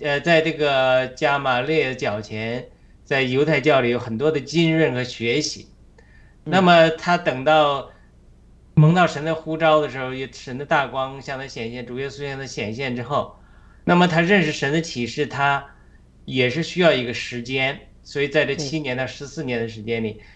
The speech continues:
Speaker 1: 在旷野里，我相信他有很多的祷告，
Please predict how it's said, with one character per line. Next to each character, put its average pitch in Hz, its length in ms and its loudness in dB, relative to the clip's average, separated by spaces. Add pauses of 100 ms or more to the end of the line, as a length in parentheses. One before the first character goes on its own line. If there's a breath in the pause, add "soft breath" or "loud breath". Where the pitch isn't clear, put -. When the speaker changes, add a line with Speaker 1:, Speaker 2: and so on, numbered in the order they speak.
(160 loud breath)
Speaker 1:
在 135 140 -4
旷 139 280 -2
野 107 180 0
里， 110 220 -8 (220 soft breath)
我 123 100 -6
相 139 180 2
信 135 140 0
他 123 80 4
有 127 80 4
很 120 180 0
多 127 140 2
的 135 100 -2
祷 95 240 -2
告， 110 400 0